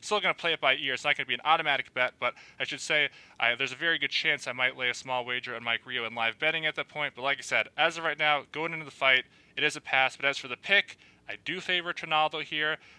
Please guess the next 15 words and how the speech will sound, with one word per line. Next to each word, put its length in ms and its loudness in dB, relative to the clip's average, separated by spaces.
I 40 -8
think 220 -4
he's 180 -8
probably 360 0
gonna 160 -6
win 220 -6
by 120 0
some 240 -4
for-, 240 -12
form 240 -6
of 100 -10
stoppage 500 4
within 300 -6
two 200 -8
rounds. 480 0